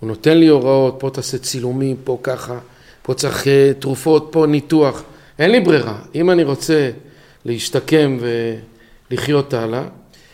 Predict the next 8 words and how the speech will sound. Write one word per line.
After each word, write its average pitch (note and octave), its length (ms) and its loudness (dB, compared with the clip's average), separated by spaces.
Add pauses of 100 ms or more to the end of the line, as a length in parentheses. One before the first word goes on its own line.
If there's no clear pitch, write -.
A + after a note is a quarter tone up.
(140)
אז A#2+ 160 -8
לזה C#3 440 2
קוראים F#3+ 360 4
דרך D#3 320 0
תורה. A2+ 360 -8 (640)
דרך G3 340 4
תורה D#3 360 2
המשמעות D#3+ 840 0